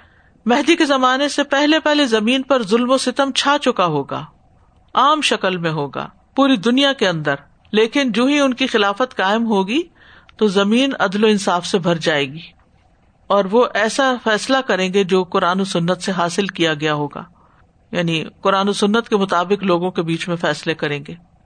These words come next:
امام مہدی مشرق کی جانب سے نکلیں گے۔ ان کا خروج مشرقی ممالک سے ہوگا، نہ کہ سامراء کی سرنگ سے، جیسے بعض لوگوں کا گمان ہے۔ مشرقی لوگ امام مہدی کا ساتھ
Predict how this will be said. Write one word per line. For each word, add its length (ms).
امام 240
مہدی 300
مشرق 460
کی 80
جانب 380
سے 120
نکلیں 400
گے۔ 80
ان 120
کا 120
خروج 380
مشرقی 460
ممالک 480
سے 120
ہوگا، 280
نہ 120
کہ 80
سامراء 600
کی 180
سرنگ 440
سے، 220
جیسے 280
بعض 280
لوگوں 180
کا 220
گمان 280
ہے۔ 140
مشرقی 500
لوگ 340
امام 300
مہدی 280
کا 120
ساتھ 300